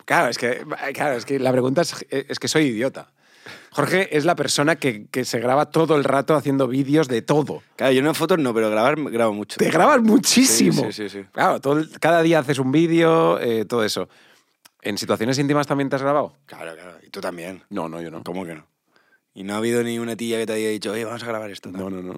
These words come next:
Speaker 1: te lo
Speaker 2: ¿No?
Speaker 1: juro. O sea, no he tenido ninguna novia, eh, rollo, amiga,
Speaker 2: Pues
Speaker 1: tal, que me haya dicho, "Vamos a grabarnos" y tal.
Speaker 2: Pues mira, yo he tenido chicas con las que me he enrollado y nos hemos pasado el vídeo. Y a mí me ha dado la pájara esta y, la, y cuando ya he dejado lo he borrado.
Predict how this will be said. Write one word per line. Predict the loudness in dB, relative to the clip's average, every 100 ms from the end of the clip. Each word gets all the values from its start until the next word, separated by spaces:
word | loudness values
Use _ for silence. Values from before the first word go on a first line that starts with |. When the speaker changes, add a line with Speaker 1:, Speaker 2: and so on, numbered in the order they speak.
| -10
Speaker 1:
te | -6
lo | -4
Speaker 2:
¿No? |
Speaker 1:
juro. | -6 -8
O | -14 _ _ _ -4
sea, | -2
no | 0
he |
tenido | 2 2 0
ninguna | -2 -2 0 2 0 0
novia, | -2 -2 -2 -2 -2 0 0 -4 _ _ _
eh, | -6 -4 -2
rollo, | -2 -2 0 0 0 0
amiga, | -2 -4 -4 0 0 0 -2 -6
Speaker 2:
Pues | -8 -8 -2
Speaker 1:
tal, | 2 2 0 -10 _
que | -2
me | 0
haya | 0 0
dicho, | 0 -2 0
"Vamos | 0 2
a | 2
grabarnos" | 4 4 4 4 2 2 0
y | -4
tal. | -6 -6
Speaker 2:
Pues | -2
mira, | 2 4
yo | 2
he |
tenido | 2 -2 -6 _ _ _ _ -6
chicas | 0 0 0
con | -2
las | -2
que | -2
me | -2
he |
enrollado | 0 2 0
y | -2
nos | -2
hemos | -4
pasado | -4 -6 -6
el | -8
vídeo. | -12 -18 _ _ _ _ _
Y | -4
a | 0
mí | 2
me | 4
ha |
dado | 4
la | 4
pájara | 2 0 0 -2
esta | -2 -6 -6 _
y, | -2
la, | -2 -2
y | -10
cuando | -8 -6
ya | -4 -4
he | -4 -4 -2
dejado | -2 0 0
lo | 2
he | 2
borrado. | 2 0 -4